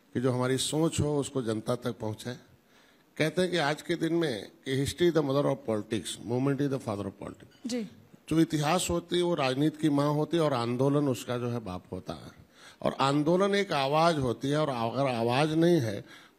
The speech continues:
Speaker 1: तो वो नेता कौन सा है? अगर हम अपने समाज और अपने क्षेत्र की जनता, इस पूर्वांचल के गरीबों, शोषितों, वंचितों की आवाज़ है, तो आवाज़ को तो मुखर होके बोलना ही पड़ेगा, क्योंकि सच्चाई हम नहीं बोलेंगे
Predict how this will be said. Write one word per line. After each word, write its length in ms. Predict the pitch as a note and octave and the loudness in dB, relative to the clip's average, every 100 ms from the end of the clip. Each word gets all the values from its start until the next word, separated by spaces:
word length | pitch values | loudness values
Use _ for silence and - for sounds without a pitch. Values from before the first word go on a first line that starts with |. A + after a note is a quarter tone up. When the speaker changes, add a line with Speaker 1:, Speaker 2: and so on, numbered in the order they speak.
| _ | _
Speaker 1:
तो 80 | E3+ | 2
वो 120 | E3+ | 4
नेता 360 | D#3+ E3 E3 E3+ | 4 2 2 -2
कौन 300 | - B2 A2+ | -2 -4 -4
सा 140 | - | -6
है? 200 | F2+ F2+ - | -10 -12 -8
अगर 140 | B2 E3 | -2 0
हम 200 | E3+ E3+ | 0 0
अपने 320 | - D3 E3 | -2 -2 -2
समाज 460 | - C3 C3+ D#3 | -2 -4 -2 0
और 140 | D3+ C#3 | 0 -2
अपने 260 | C3 C3 | -4 -6
क्षेत्र 360 | B2 C3 B2+ - | -4 -2 -4 -4
की 140 | C#3+ | -6
जनता, 600 | C3 A2 G#2+ B2+ G#2 - - - - _ _ | 0 0 0 -2 -2 -6 -16 -20 -20 _ _
इस 80 | - | -6
पूर्वांचल 600 | - A#2 A2 A#2+ B2 C3 | -2 0 2 0 -2 -4
के 200 | - A#2+ | -4 -6
गरीबों, 420 | A#2+ A2+ B2 B2+ | -4 -4 -2 -2
शोषितों, 540 | B2 A2+ G#2 B2+ C3+ B2 | -2 -4 -6 -4 -4 0
वंचितों 480 | A2 A2+ B2+ C3+ | 0 0 -2 -2
की 120 | B2 B2+ | 0 0
आवाज़ 420 | F#2+ G#2+ A#2+ B2 | 0 2 2 2
है, 260 | G#2 F#2+ - - - _ | -2 -6 -10 -20 -20 _
तो 60 | - | 2
आवाज़ 400 | B2+ C#3 D#3+ F3 | 4 6 6 4
को 180 | F#3 | -2
तो 140 | F3+ D#3+ | -2 2
मुखर 300 | D3+ D3 E3+ | 2 4 4
होके 280 | D#3 D#3 D#3+ | 4 0 0
बोलना 300 | C#3+ D#3+ F3 | 0 2 2
ही 100 | F3+ | 0
पड़ेगा, 480 | F3 D#3 C#3+ C3+ C3 - - - - | 0 -2 -4 -8 -10 -18 -20 -16 -4
क्योंकि 220 | D3+ F3 | -2 -2
सच्चाई 500 | - D3+ - E3+ F#3 | -2 -4 -2 0 2
हम 200 | D#3+ F3+ | 0 0
नहीं 240 | F3+ F3+ | 2 2
बोलेंगे 580 | E3 D#3 D3 B2 G#2+ - | 2 2 2 2 -2 -4